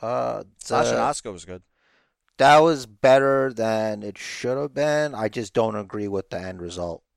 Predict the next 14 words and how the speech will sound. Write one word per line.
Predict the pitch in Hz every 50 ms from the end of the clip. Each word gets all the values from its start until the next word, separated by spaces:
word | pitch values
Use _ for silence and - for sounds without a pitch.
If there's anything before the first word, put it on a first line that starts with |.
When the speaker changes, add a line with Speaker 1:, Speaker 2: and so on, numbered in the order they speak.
| _ - -
Speaker 2:
I | 98
know | 92 90 90
you | 92 92
don't. | 90 90 92 - _ _ _ _ _ _ _ _ _ _ _ _ - 101
Speaker 1:
Um, | 101 101 101 104 101 101 98 98 98 98 98 95 92 95 90 _
Speaker 2:
<laughs> | -
Speaker 1:
I, | 110 120
I | 120 - - 104 92 104 92 90 _ _ _ _ - - - - _ _ _ _ _ -
can't | - - 98 95
stand | - - - 147 156 147
her. | - 90 101 - _ _ _
Speaker 2:
I | - 127
know. | 135 139 135 135 131 127 127 127 127
Speaker 1:
Uh, | 127